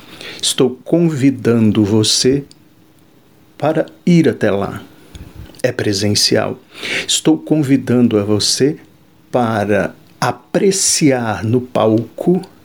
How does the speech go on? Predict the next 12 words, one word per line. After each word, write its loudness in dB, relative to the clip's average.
aquilo 0
que -2
está 0
escrito -2
no 2
livro. 2
Esse -4
tipo -4
de -6
criação 0
e -2
construção 0